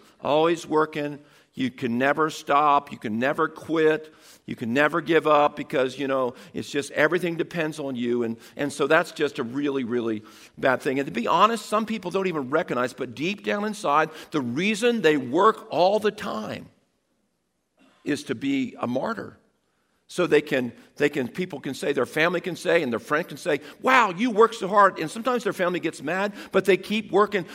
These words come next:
because it's their way to distinguish themselves. And listen, I want you to know that the world doesn't revolve on any one person.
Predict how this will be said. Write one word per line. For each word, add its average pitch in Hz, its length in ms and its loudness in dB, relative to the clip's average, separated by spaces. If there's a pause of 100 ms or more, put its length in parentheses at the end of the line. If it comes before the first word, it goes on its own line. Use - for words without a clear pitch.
because 180 380 0
it's 220 300 4
their 196 260 4
way 147 560 4 (140)
to 190 100 0
distinguish 180 640 0
themselves. 123 640 -4 (180)
And 180 160 0
listen, 208 300 4
I 220 140 4
want 202 280 0
you 143 80 0
to 131 60 0
know 135 300 2 (180)
that 180 160 0
the 190 80 4
world 208 520 4
doesn't 202 300 2
revolve 175 500 0
on 185 180 4
any 247 300 2
one 151 300 0
person. - 460 -10